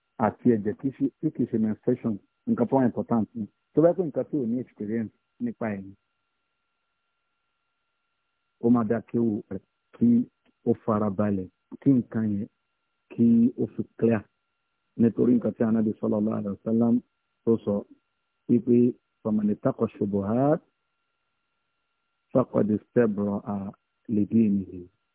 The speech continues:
So, ẹni tí ó bá fi ṣubuhat lẹ̀,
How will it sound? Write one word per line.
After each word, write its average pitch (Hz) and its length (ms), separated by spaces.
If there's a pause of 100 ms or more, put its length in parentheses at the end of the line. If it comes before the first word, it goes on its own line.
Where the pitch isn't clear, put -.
(560)
So, 104 280
ẹni 117 320
tí - 400
ó 123 100
bá 120 180
fi 113 340
ṣubuhat 113 640
lẹ̀, 110 300